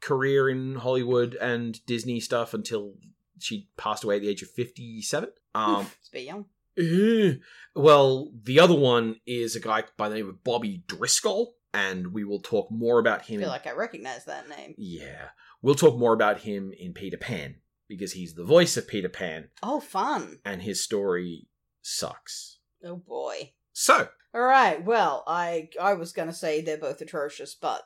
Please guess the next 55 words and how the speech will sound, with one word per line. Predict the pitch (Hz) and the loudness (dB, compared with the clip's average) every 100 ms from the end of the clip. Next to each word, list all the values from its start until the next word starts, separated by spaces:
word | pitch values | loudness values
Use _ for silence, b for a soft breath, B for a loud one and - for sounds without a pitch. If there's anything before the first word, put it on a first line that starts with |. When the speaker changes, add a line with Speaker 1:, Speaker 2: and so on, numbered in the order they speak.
| 160 | -10
Speaker 2:
they're | 160 | -10
both | 156 147 - - | -8 -10 -12 -20
doing | 180 175 156 | -12 -10 -10
exactly | 180 269 254 277 | -2 2 6 6
what | 285 | 8
they're | 285 | 8
being | 277 285 | 6 0
told | 294 294 277 | 2 2 0
to | 269 | -6
do, | 269 | -4
so | 233 190 | 0 0
I | |
don't | 190 190 | 0 -2
hold | 190 190 | -2 -4
it | 190 | -6
against | 190 175 160 | -6 -6 -8
either | 151 147 | -6 0
Speaker 1:
Yep. | 135 139 | 2 2
Speaker 2:
of | |
them. | 151 160 - b b b | 0 -8 -12 b b b
Speaker 1:
The, | 131 - | -6 0
the | 143 | 2
kid | 139 208 226 | 4 6 8
actors | 190 208 208 | 6 4 0
are | - 127 | 2 -2
terrible, | - 135 160 185 190 | 0 2 4 2 0
but | 170 | -2
the | |
kid | 131 151 | -6 0
actors | 139 139 135 | 0 0 0
are | 127 | 2
terrible | 123 - 123 123 120 120 | 0 0 2 2 0 -4
in | 127 | -2
the | 117 | -2
way | 110 107 113 | 0 2 0
that | 113 | -2
they | 107 | -2
are | 104 | -2
being | 101 98 | -2 -4
told | 98 95 92 | -4 -6 -6
to | |
be | 95 | -10
terrible. | 92 82 80 - | -8 -10 -10 -2
Speaker 2:
Yeah, | 220 196 - | 2 2 2
all | 226 | 2
kid | 220 180 | 2 -2
actors | 160 170 160 | -4 -6 -12
are | |
terrible | 156 160 147 156 151 | -8 -4 -4 -4 -6
in | 165 | -6
this | 156 156 | -8 -10
era | - 147 135 127 | -8 -6 -6 -10
because | 156 170 156 | -12 -12 -10
they're | 156 147 | -6 -6
like, | 139 135 | -6 -8